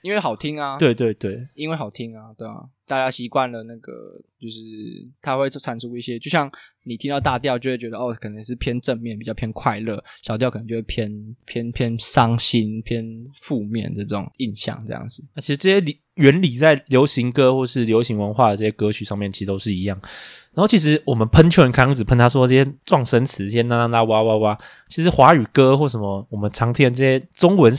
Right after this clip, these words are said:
Speaker 2: 歌的市场也非常多这种，这种情况，所以呀，这种就是说，<laughs> 其实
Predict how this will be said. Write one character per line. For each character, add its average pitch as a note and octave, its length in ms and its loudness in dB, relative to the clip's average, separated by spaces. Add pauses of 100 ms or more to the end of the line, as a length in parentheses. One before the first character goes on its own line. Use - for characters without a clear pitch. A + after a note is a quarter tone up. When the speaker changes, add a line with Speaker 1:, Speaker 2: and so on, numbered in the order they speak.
(120)
Speaker 2:
歌 D#3 200 6
的 C3+ 60 4
市 E3 160 -4
场 G#2 160 -6
也 G2 60 -10
非 D#3+ 140 0
常 B2+ 120 0
多 C3 120 0
这 C#3+ 120 0
种， G2 200 -2 (460)
这 G#3 100 -2
种 A#2+ 100 2
情 G2+ 220 -6
况， A2 260 0
所 C#3+ 140 0
以 A2 220 0 (640)
呀， F#2+ 380 0
这 C3 100 -8
种 F#2+ 240 -8 (400)
就 A#2 100 -8
是 A2 120 -8
说， G#2+ 280 -2 (340)
<laughs> - 380 -16
其 B3 160 0
实 B3+ 220 0